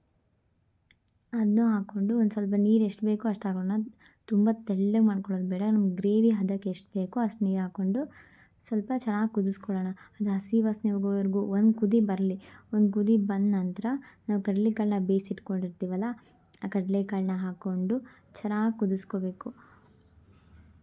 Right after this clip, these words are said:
ಅದು ಚೆನ್ನಾಗಿ ಕಡಲೆಕಾಳಿಗೆಲ್ಲ ಅದು ಮಸಾಲೆ ಎಲ್ಲ ಇಟ್ಕೋಬೇಕು. ಒಂದು ಸ್ವಲ್ಪ ಅದಕ್ಕೆ ಉಪ್ಪು,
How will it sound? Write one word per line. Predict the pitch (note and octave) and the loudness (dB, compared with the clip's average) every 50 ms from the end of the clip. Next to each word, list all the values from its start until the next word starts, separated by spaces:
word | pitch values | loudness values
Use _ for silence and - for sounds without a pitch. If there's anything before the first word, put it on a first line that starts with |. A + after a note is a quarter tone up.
| _ _ _ _ _ _ _ _ _ _ _ _ _ _ _ - | _ _ _ _ _ _ _ _ _ _ _ _ _ _ _ -4
ಅದು | G#3+ G3 | -4 -4
ಚೆನ್ನಾಗಿ | G3 - G#3+ G#3 G#3 G#3+ G#3+ G#3 G#3+ A3 G#3+ | -2 0 0 0 2 2 4 4 6 4 4
ಕಡಲೆಕಾಳಿಗೆಲ್ಲ | G#3+ A3 G3 F3+ G3 G#3+ G#3 - A3 G#3 G3+ G3 G3 F#3+ G3 G3 | 4 2 -2 0 0 0 0 0 0 0 0 0 0 0 0 0
ಅದು | G3 G3 G3 F#3+ | 0 0 0 0
ಮಸಾಲೆ | F#3 F#3 F#3+ - G3+ G3 F#3+ | 0 -2 -4 -4 -4 -2 -2
ಎಲ್ಲ | F#3+ F#3 F#3 | -2 0 0
ಇಟ್ಕೋಬೇಕು. | F#3+ G3 F#3+ - - F#3+ F#3+ F#3 F#3 F#3 - F#3+ | 0 -2 -2 -4 -4 -4 -2 -2 -2 -2 -2 -4
ಒಂದು | F#3 F#3 | -2 -2
ಸ್ವಲ್ಪ | - F#3+ F#3 - G3 | -2 -4 -4 -2 -2
ಅದಕ್ಕೆ | F#3 F#3 F#3+ F#3+ A3+ A3 | -2 -2 -2 -2 -2 0
ಉಪ್ಪು, | G#3 G3+ G3 G3 G3+ A3 A3 A#3+ C4+ - | 0 0 -2 -4 -2 -2 -2 -2 -2 -4